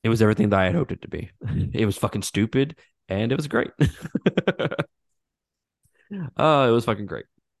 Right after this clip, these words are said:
Um, I watched, uh, Kimmy, uh, Paddington Two, just reviewed that for Surf on the Stream. The Banshees of Inisherin, watched that. Great fucking movie, but not for everybody, though.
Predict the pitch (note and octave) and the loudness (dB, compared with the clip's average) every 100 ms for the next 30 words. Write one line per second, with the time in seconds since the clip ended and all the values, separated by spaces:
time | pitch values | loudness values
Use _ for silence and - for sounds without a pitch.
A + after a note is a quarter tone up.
0 | _ _ _ _ _ D3+ - - G#2 A#2+ | _ _ _ _ _ -14 -14 -4 2 4
1 | A#2+ A#2 A2+ A2 - G#2 G#2 - - C#3 | 6 6 6 4 4 0 0 -2 2 2
2 | C#3+ D3 C#3 _ _ _ _ _ _ - | 2 -2 -6 _ _ _ _ _ _ -8
3 | F#2 E2+ E2+ - A2 A2 G#2+ G#2 F#2+ A#2 | -2 -2 0 0 2 2 2 -2 0 0
4 | A2 G#2+ - - F#2+ F#2+ F#2+ F2+ F#2+ G2 | 2 0 -4 -4 -4 -2 -2 0 0 0
5 | - F#2+ F#2+ F2+ - F#2+ - - - C3 | -2 -2 0 0 -2 -4 -4 -12 -4 -2
6 | C3 C3 C3 - _ _ - F#2+ G#2+ A2 | -2 -2 -6 -8 _ _ -10 -2 2 2
7 | - A#2 A2 G2+ F#2+ F#2+ - G2 - C3 | 0 2 2 2 0 -2 -2 -4 -2 2
8 | B2+ B2+ B2 A#2 G#2+ A2 F2+ - G2+ G2+ | 2 2 0 -2 -6 -8 -6 -4 0 2
9 | F#2 - - - D2+ C2 E2 - - - | 0 -4 -20 -12 -12 -6 -6 -6 -10 -10
10 | - D2 - - - _ _ - G2+ G#2+ | -8 -12 -10 -10 -12 _ _ -6 -4 0
11 | A2+ - A2 F#2+ - - - - | 0 4 4 4 -2 -4 -6 -10